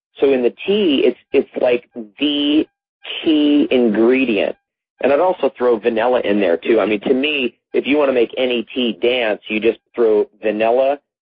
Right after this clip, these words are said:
real vanilla, like van-, whole vanilla beans you, that you split open, and goji berries into the tea, and, and it'll, it'll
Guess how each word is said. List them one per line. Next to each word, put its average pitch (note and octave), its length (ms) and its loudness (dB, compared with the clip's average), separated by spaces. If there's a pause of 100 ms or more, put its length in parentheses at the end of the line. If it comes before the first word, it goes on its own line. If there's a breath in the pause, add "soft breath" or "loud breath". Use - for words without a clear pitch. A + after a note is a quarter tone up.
(160)
real C3+ 300 0
vanilla, F2 220 -2
like F2 200 0
van-, G2+ 160 0
whole A#2 220 0
vanilla G#2+ 300 0
beans G#2+ 300 -4
you, G2 140 -6
that G2 100 0
you F#2+ 200 0 (100)
split A2+ 240 2
open, G2+ 260 -2 (360)
and A2+ 200 -2
goji B2+ 280 0
berries G#2+ 300 2
into A2 160 -4
the G2+ 120 -2
tea, A#2+ 280 -2
and, G2 120 -4
and G#2+ 120 -2
it'll, G#2 240 2
it'll A2 220 0